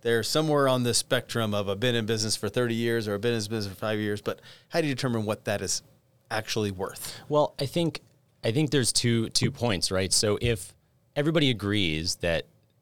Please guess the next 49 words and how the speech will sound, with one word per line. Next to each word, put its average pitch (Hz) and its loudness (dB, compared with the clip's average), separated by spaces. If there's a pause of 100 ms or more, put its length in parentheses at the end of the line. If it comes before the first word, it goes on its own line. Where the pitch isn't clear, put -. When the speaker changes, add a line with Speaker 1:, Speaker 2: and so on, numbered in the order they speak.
(260)
Speaker 2:
a 110 -4
partner 104 0
is 92 0
gonna 87 -2
be, 80 -4
or 78 -4
a 85 -2
member 78 -4
is 82 -4
gonna 80 -6
be 76 -6
bu-, - -4 (140)
bought 85 0
out, 73 -2 (440)
and 101 -2
the 87 0
only 98 0
question 98 -2
is 82 -4
the, 80 -4
the 71 -6
price, 120 -2
the 82 -8
value 73 -2
of 73 -8
their 69 -6
membership 92 -4
interests, 156 -2
and 87 -2
everybody 80 -2 (160)
wants 85 -2
to 78 -2
sort 78 -2
of 82 -4
get 98 0
to - -6
that 90 0
same 92 -2
place, 160 2
then, 117 0
you 165 -4
know, 107 0
the, 120 -2 (100)
the - -8
business 117 0
can 76 -6
hire 76 -4
a - -6
valuation 71 -6